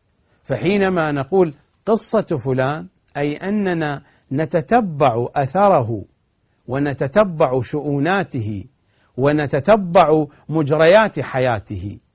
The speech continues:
شيئا بعد شيء، يقال له قصة.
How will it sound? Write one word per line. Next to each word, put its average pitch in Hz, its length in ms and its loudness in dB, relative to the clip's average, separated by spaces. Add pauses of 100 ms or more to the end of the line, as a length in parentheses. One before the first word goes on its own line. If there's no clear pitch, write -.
(160)
شيئا 220 880 0
بعد 117 360 -4
شيء، 107 380 -6 (320)
يقال 127 440 -2
له 120 240 -6
قصة. 160 440 -8